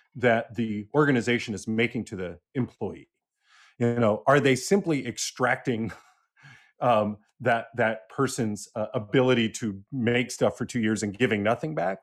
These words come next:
Or is there a quid pro quo where, like,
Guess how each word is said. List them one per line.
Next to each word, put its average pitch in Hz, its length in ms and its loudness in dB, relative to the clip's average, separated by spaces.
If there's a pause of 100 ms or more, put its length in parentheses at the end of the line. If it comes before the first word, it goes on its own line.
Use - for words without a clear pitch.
(360)
Or 156 300 6
is 120 180 4
there 127 300 6
a 123 180 -2
quid - 300 -4
pro 113 160 2
quo 123 400 4
where, 104 340 2
like, 104 280 0